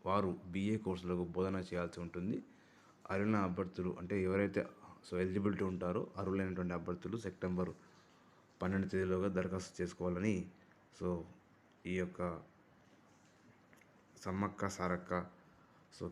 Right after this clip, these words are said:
కేంద్రీయ విద్యాలయం తెలపడం జరుగుతుంది. So దీనిలో భాగంగా దీనికి సంబంధించినటువంటి వివరాలు చూసినట్టయితే గెస్ట్ ఫ్యాకల్టీ ఎకనామిక్స్ మూడు పోస్టులు ఉన్నాయి, గెస్ట్ ఫ్యాకల్టీ ఇంగ్లీష్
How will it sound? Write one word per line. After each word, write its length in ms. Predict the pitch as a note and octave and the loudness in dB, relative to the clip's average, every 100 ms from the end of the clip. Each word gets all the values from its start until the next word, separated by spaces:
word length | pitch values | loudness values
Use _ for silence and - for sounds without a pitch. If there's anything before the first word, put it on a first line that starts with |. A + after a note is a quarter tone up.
| - | -2
కేంద్రీయ 280 | G2 G2+ | 2 2
విద్యాలయం 340 | F#2+ F#2+ F#2 F2+ | 4 2 2 0
తెలపడం 260 | F#2 F2 F2+ | -2 -2 -2
జరుగుతుంది. 420 | E2+ - F2 F#2+ C4 - - - - - | -4 -6 -4 -2 -2 -6 -20 -20 -20 -6
So 140 | F2+ F2+ | -2 -2
దీనిలో 280 | F#2 G#2 A2+ G2+ | 0 4 6 6
భాగంగా 360 | G#2 G2 G2 A#2 - - - - - | 4 4 2 -2 -4 -18 -20 -14 -4
దీనికి 180 | F#2 F#2 | -2 0
సంబంధించినటువంటి 500 | G2 G#2 G#2 G2+ G2 F#2 - | 2 4 4 4 2 0 -2
వివరాలు 260 | F#2 F#2+ F#2+ | 0 2 2
చూసినట్టయితే 400 | F2 F2+ F#2 G#2 F2+ | 0 -4 -4 -2 -2
గెస్ట్ 160 | F#2 - | -2 -2
ఫ్యాకల్టీ 400 | F#2+ F#2 F#2 F2+ F#2 F2+ | 0 2 0 0 -4 -4
ఎకనామిక్స్ 560 | F#2+ G#2 G#2 G2+ - E2 - - - - - F2+ | -2 0 0 -2 -6 -8 -10 -16 -20 -20 -12 -4
మూడు 180 | F#2+ A2+ | 0 2
పోస్టులు 400 | A2 G2 - F#2 | 2 0 0 -4
ఉన్నాయి, 220 | F2 F2+ B2 A2 | -2 -4 -4 -4
గెస్ట్ 200 | G2+ - - | -6 -4 -2
ఫ్యాకల్టీ 320 | F#2+ F#2 F2+ F2 | 0 -2 -4 -2
ఇంగ్లీష్ 320 | G2+ G2+ G2 | 0 0 -2